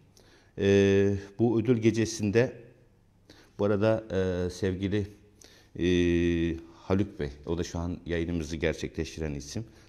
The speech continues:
Sağ olsunlar, var olsunlar. Ayın on sekizinde bir ödül gecesi gerçekleştirdik. Ödül gecesini, e, biz çok fazla içeriğiyle ilgili bilgi paylaşmadık. Sadece buluşmayı sizlere duyurmaya çalıştık. Biraz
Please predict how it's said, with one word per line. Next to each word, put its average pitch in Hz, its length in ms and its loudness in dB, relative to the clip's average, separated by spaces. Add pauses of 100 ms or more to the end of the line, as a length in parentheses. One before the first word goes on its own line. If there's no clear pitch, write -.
Sağ 69 280 -6
olsunlar, 65 320 -8
var 67 200 -6
olsunlar. 78 460 -8 (1500)
Ayın 156 180 4
on 165 140 4
sekizinde 151 460 0
bir 156 100 4
ödül 147 260 2
gecesi 135 360 0
gerçekleştirdik. 127 960 0
Ödül 143 260 6
gecesini, 147 800 2 (580)
e, 113 400 2
biz 139 320 2
çok 147 240 2
fazla 135 260 4
içeriğiyle 139 600 4
ilgili 135 380 -2 (260)
bilgi 120 300 2
paylaşmadık. 113 840 -2 (280)
Sadece 131 760 2 (300)
buluşmayı 113 640 0
sizlere 80 460 -4
duyurmaya 73 400 -4
çalıştık. - 500 -10 (400)
Biraz 107 420 2